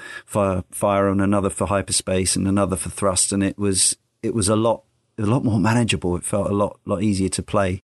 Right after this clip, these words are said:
uh, at home, despite the, yeah, some of the shortcomings of the, the visual presentation. Yeah, so those rocks then fly about the screen. <laughs> Um, they break into smaller rocks. So the,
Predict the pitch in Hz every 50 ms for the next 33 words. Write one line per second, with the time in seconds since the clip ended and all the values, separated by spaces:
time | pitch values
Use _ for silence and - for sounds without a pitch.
0 | _ - - 104 92 90 - - 98 - - - - 120 104 98 92 90 90 92
1 | - _ _ _ _ - 101 - - 104 98 92 85 - - - 98 95 95 92
2 | 90 90 90 90 - - - - 107 90 98 - - - 104 95 92 92 - -
3 | 110 92 - - 98 95 95 95 90 98 90 - 98 95 92 - - 104 92 113
4 | 101 - 110 95 - 95 92 - 101 101 - 107 92 95 - - - 95 104 -
5 | _ _ _ _ - 135 156 131 123 135 120 - - 151 160 170 170 143 147 170
6 | 185 - - - - - 95 80 73 - - - - _ - - 131 131 127 113
7 | 110 117 107 - 107 - - - 139 135 151 170 156 - - - - - 120 101
8 | 147 135 110 101 90 - - - - - - - - - - 131 120 135 156 143
9 | 139 139 135 127 139 139 147 143 - 139 131 139 131 - 170 165 147 113 104 98
10 | - - - 123 117 110 123 120 113